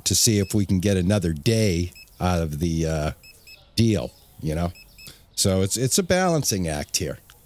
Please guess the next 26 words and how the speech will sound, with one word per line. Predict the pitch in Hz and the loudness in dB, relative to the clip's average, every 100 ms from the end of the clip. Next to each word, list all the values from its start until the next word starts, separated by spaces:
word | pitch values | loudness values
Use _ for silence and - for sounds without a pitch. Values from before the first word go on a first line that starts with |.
| - | -20
I'm | - | -14
definitely, | 85 139 143 160 147 147 123 - - | -4 -2 -2 -2 -2 0 -2 -4 -4
definitely | 147 156 147 135 | -2 -2 -2 0
working | 127 120 113 | 0 -2 -2
a | 104 | -2
balancing | 101 98 92 85 - 69 | -2 0 0 -2 -2 -4
act. | 57 55 - - _ _ _ _ - _ _ _ - _ _ _ _ - | -10 -16 -18 -20 _ _ _ _ -20 _ _ _ -20 _ _ _ _ 0
But | 101 | 0
I | |
definitely | 98 151 180 147 131 113 | 2 0 0 0 2 2
am | 117 107 | 2 2
going | 82 98 95 95 | 2 2 2 0
to | - - 87 85 78 - - | 0 0 2 2 0 -6 -10
take | - 123 113 - | -2 0 0 -2
the | 110 92 | 0 2
advice | 87 67 95 87 82 - - | 0 0 0 0 0 0 0
of | 71 | -4
the | 73 | -8
comments | - 98 87 82 80 69 - - | -4 0 0 0 0 0 -2 0
that | 73 | -2
have | 69 73 - | -2 -4 0
said, | - 85 73 67 | 0 0 -2 -4
just | 78 76 - | -2 -2 0
go | 92 95 | 0 0
ahead | 90 92 87 82 80 | 2 2 2 -2 -4
and, | 76 73 71 - | -4 -4 -4 -6